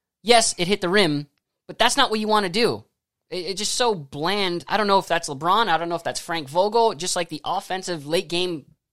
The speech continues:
play calling. It's too predictable. I don't like it.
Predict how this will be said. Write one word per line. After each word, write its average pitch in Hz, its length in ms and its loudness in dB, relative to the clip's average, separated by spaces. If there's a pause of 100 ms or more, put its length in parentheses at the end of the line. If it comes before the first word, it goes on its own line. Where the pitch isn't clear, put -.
(220)
play 185 180 -4
calling. 139 440 0 (880)
It's - 200 -6
too 247 180 -4
predictable. 208 600 -2 (340)
I 156 80 -4
don't 180 160 -2
like 202 220 0
it. - 180 -10